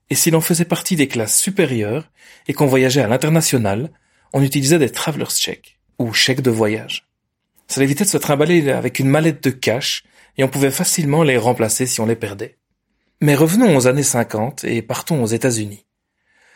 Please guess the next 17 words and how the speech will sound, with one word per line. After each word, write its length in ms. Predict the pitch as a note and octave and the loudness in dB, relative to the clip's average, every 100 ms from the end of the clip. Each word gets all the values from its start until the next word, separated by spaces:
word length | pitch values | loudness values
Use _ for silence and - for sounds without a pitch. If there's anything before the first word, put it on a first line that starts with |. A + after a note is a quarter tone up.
| _ | _
Frank 380 | - D3 D3 B2+ | -2 0 0 -2
McNamara 640 | C3 C3+ B2+ A2+ A#2 C#3+ | 0 2 2 2 2 0
vient 280 | B2 A#2+ A#2 | 0 -2 0
de 140 | A#2+ | 0
finir 360 | A2+ A#2 A#2+ - | 0 -2 -2 -2
son 280 | A#2+ A#2 | -2 -2
dîner 340 | A2 B2 A#2 C3 | 0 2 2 2
dans 240 | C3+ A2+ | 0 0
un 60 | A2+ | -2
restaurant 420 | B2+ - B2 C#3 | -2 -2 0 2
de 80 | C3 | 2
New 160 | C3 | 2
York, 460 | B2 G#2+ - - _ _ - - - | 2 0 -4 -14 _ _ -20 -20 -2
le 180 | A#2 A2 | 2 4
Major's 540 | A2+ A#2+ A#2 A#2 - | 4 2 0 0 -2
Cabin 300 | - A#2 A#2+ | -4 -6 -6
Grill. 340 | A2 A#2 A2 | -4 -4 -4